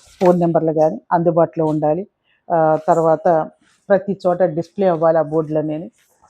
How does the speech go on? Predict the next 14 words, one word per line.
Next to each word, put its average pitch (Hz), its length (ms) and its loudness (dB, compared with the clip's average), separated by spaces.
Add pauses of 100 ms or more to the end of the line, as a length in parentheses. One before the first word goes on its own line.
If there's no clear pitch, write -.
(360)
అలాగే 175 280 0
ప్ర-, - 160 -6
అన్ని 220 240 0
ప్రభుత్వ 196 380 0
మెడికల్ 180 400 -4
కాలేజీల్లో 170 600 0
అవయవ 175 300 0
మార్పిడి 170 360 -4
ఆపరేషన్లు 160 440 -6
జరిగేలాగా 160 440 -2
ఓటీసీ 180 500 -2
సెంటర్‌ని, 160 540 -10 (460)
ఆ, 165 80 -4 (680)
అభివృద్ధి 180 340 0